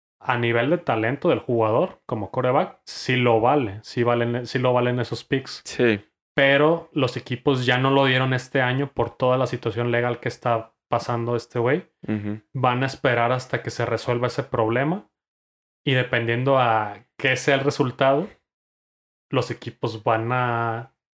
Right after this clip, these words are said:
Speaker 1: a ofrecer trades por él o
Speaker 2: Ujú.
Speaker 1: no, o simplemente no.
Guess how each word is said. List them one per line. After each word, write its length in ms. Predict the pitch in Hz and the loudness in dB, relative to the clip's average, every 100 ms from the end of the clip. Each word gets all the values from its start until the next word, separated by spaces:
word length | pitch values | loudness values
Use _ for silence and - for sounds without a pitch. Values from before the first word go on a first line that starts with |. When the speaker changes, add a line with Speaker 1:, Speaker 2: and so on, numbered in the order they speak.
| _ _ - | _ _ -8
Speaker 1:
a 260 | 120 107 | -6 -2
ofrecer 640 | 107 - 113 - 120 120 117 | -4 -4 -6 -2 0 0 -2
trades 400 | - 123 123 - | -2 -2 -2 -2
por 220 | 135 123 | 0 2
él 300 | 180 220 - | 2 0 -6
o 200 | - 120 | -4 -2
Speaker 2:
Ujú. 100 | 107 104 | 0 0
Speaker 1:
no, 340 | 151 175 - _ | -2 -2 -10 _
o 100 | 117 | -10
simplemente 540 | - 110 110 107 110 117 | -8 -6 -6 -8 -6 -4
no. 220 | 160 | -6